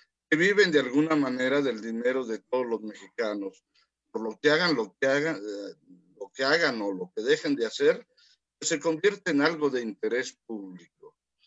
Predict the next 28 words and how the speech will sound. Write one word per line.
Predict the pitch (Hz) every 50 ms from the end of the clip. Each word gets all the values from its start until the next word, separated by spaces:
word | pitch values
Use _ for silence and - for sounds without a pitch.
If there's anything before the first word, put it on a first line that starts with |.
| _ _ - - - - - - - - - _ _ _ _ _ _ -
A | -
las | 156 165 165
pocas | - - - 214 - 233 214 175
horas | 190 190 185 196 180
de | 139 131
que | 131 135 120
el | 107 101
video | 107 110 107 127 135 143 143
recorriera | 139 135 120 95 - 107 104 98 101 110 120 135 131 135 127
las | 110 104 101 95 90
redes | 101 117 120 123 123 117 -
sociales, | - 95 - - 113 113 113 117 131 139 127 -
una | 127 123 123 123
empresa | 113 110 - 123 123 120 113 - - 101 95 _ _ _ _ _ _ _ _ -
contratada | 127 123 127 - 131 123 123 - - 156 185 220 214 -
por | - - 123 120 123
ambos | 139 147 151 139 113 104 92 - - -
y | 95
por | - _ - 98 -
otros | 135 160 - 175 170 147
políticos, | - _ - 104 107 131 139 - _ _ _ - 185 196 180 _ 110
llamada | 107 104 113 123 131 127 120 113 107 - _ - - _ _ _ _ _
Creación | - 113 110 110 107 110 - - - 131 135 139 143 143 151 147 143 135
y | 117 104
Difusión | 110 104 92 110 107 95 - - 120 120 127 135 135
de | 131 123 117
Contenidos | - - 107 101 98 - 110 104 107 110 113 117 120 117 123 120 101 95
Web, | 90 104 113 117 117 113